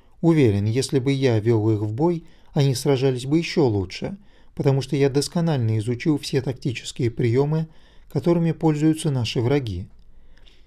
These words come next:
Для меня нет секретов, как они на той или иной местности выстроят свой боевой порядок, как будут вести огонь. Средства связи, ходовые возможности машин, организация обороны –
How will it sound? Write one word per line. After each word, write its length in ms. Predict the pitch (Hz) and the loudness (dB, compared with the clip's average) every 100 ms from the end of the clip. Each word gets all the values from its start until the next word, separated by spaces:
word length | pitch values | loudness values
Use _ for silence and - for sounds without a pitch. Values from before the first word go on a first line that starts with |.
| - - | -12 -4
Для 180 | 120 | 0
меня 240 | 135 151 165 | 0 2 0
нет 260 | 175 135 | 0 -4
секретов, 640 | - - - 135 107 - - - - - | -6 -6 0 0 0 -6 -14 -18 -20 -12
как 240 | - 131 147 | -2 -2 0
они 220 | 139 147 | 0 0
на 140 | 117 | 0
той 260 | 113 143 120 | 0 0 0
или 180 | 113 120 | 0 0
иной 200 | 117 117 | 0 0
местности 680 | 151 165 135 104 - 151 - - - - | -2 -4 -4 -4 -6 -8 -10 -16 -16 -4
выстроят 540 | 135 143 - 117 110 | -2 -2 0 0 0
свой 260 | - 120 127 | -2 -2 0
боевой 400 | 113 123 120 120 | 0 2 2 2
порядок, 560 | 151 135 98 92 - - - - - - | 0 0 0 -4 -12 -20 -20 -20 -20 -6
как 260 | 147 127 - | -2 -2 -2
будут 280 | 139 135 | -4 -4
вести 320 | 139 117 - 127 | -4 -4 -2 0
огонь. 440 | 139 127 95 90 - - - - - - - | 0 0 0 -4 -12 -20 -20 -20 -20 -20 -18
Средства 480 | - 151 147 - 135 | -2 0 0 0 -4
связи, 480 | - 156 165 104 95 | -2 0 2 0 -2
ходовые 440 | 147 131 135 131 | 0 2 2 0
возможности 680 | 131 131 139 120 117 - 127 | 0 -2 -2 -4 -6 -4 -4
машин, 520 | 120 113 185 170 160 - - - - | -2 -4 -4 -4 -6 -12 -20 -20 -4
организация 840 | 135 127 131 131 143 135 - 120 | -2 0 -2 -2 -2 -4 -4 -2
обороны – 640 | 110 123 147 175 120 95 | 0 0 0 0 -2 -4